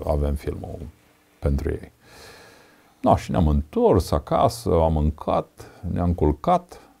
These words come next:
Uh, țin minte, toți eram în aceeași cameră, în vreo, mai știu, șapte sau opt. Măi, și în timpul nopții, uh, în trei intervale de timp, la geamul nostru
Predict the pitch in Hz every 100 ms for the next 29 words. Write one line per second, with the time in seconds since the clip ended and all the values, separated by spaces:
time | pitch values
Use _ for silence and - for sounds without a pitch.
0 | _ _ _ - - _ _ - - 85
1 | 82 87 98 101 95 95 - 104 92 82
2 | 80 76 73 - 73 - 69 65 65 73
3 | 71 67 67 65 67 73 64 - - -
4 | 73 - - 73 71 - - - _ _
5 | _ _ - - _ - 120 117 - 80
6 | 113 117 87 78 87 95 - - 82 67
7 | 73 92 _ _ _ _ _ _ _ -
8 | - - 76 76 73 71 82 78 - 117
9 | 127 92 80 85 82 76 73 - 87 71
10 | 64 80 107 - - - _ _ _ _
11 | _ 90 85 82 80 78 113 127 104 101
12 | 120 113 - 123 120 117 95